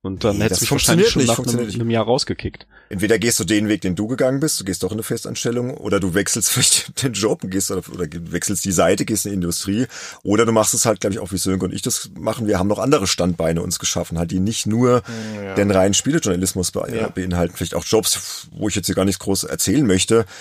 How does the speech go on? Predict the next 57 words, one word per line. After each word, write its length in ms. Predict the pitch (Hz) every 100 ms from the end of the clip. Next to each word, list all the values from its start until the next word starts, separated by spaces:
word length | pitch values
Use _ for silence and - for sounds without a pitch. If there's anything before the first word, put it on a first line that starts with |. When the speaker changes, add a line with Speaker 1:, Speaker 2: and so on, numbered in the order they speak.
| - -
Speaker 2:
die 40 | 160
man 160 | 196
halt 140 | 101 101
im 80 |
Hintergrund 540 | 104 110 151 - 90 -
macht, 240 | 80 -
ja, 160 | 87 87
so, 260 | 95 90
so 160 | 90 87
Geschichten 500 | 87 - 90 - 92
und 120 | 87
so. 300 | 82 87 87 85
Also 200 | 87 85 _ -
das 180 | -
ist 200 | - -
halt 180 | 107 101
klar, 300 | - 104 151
du, 80 | 107 - -
ja, 80 | 113
oder 180 | 120 101
Making 320 | 107 107 98
Max, 280 | 123 - -
warum 380 | 90 107 107 - - - - - -
ist 120 | -
das 80 | -
jetzt 160 | -
bei 100 | -
Stay 200 | 196 101
Forever? 400 | 95 104 135 95
Ja, 260 | 76 82 123
weil 80 | 95
die 80 | 92
halt 140 | 92
ein 20 |
bisschen 180 | 95 95
was 100 | 95
dafür 180 | 92 87
bezahlen 460 | 87 - 143 113 85
und 240 | 85 - _ _ -
weil 100 | 90
der 140 | 76
Aufwand 260 | 85 101 98
einfach 160 | 90
nicht 160 | 92 98
mehr 100 | 87
zu 80 | -
rechtfertigen 460 | 117 - 92 90 82
war, 280 | 98 95
ja, 120 | 82 90
und 200 | 90 82 - - - _ _ -
das 180 | - -
ist 280 | 139 - 143
halt 260 | 143 151
ein 80 | 156
schweres 360 | - 127 131 -
Geschäft 340 | - 151 -
und 200 | 110 101